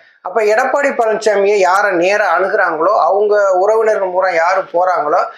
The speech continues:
அவங்களுக்கு ஆதரவாளரா யார் யார் இருக்காங்களோ, அவங்களுக்குலாம் வந்து மாநில பொறுப்பு கொடுக்கறதும்,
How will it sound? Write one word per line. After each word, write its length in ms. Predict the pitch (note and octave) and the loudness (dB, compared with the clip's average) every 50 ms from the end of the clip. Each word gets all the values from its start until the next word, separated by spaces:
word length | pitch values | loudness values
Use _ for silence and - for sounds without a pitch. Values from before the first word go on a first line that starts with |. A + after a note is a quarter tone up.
| - - - - | -20 -20 -16 -12
அவங்களுக்கு 480 | - F3+ G#3 A3 A3 A3+ G#3+ A3 A3+ | -8 -4 -2 0 0 0 0 2 0
ஆதரவாளரா 680 | G3+ F3+ G3 A#3 A#3+ A#3+ A#3+ A3+ G#3+ G#3+ G3 F#3+ F3+ E3 | 0 0 0 0 2 2 2 2 2 2 2 2 2 2
யார் 260 | D#3 E3 F3+ F#3+ F#3+ | 2 2 2 0 0
யார் 140 | G3+ G3+ F3+ | 0 0 0
இருக்காங்களோ, 400 | E3+ E3 E3 - D#3 E3 F#3+ G#3+ F#3+ | 0 -2 -2 -2 0 0 0 2 2
அவங்களுக்குலாம் 480 | D3 E3 F#3 F#3+ F#3+ F#3 F#3 F#3+ G3 | 2 2 2 0 0 -2 0 0 0
வந்து 200 | F#3 F3+ E3+ F3+ | 0 0 -2 -4
மாநில 400 | E3+ D#3 D3+ D#3+ F#3 G3+ G3 F#3 | -4 -2 -2 -2 0 0 -2 -2
பொறுப்பு 340 | F3+ - F3 E3+ D#3+ D#3+ D#3 | -2 -2 -2 -4 -2 -4 -4
கொடுக்கறதும், 640 | D#3 D#3+ D#3+ D#3 D#3 E3 D#3 D3+ D#3 E3+ F3+ F#3+ | -2 -2 -2 0 0 0 0 0 0 0 0 -2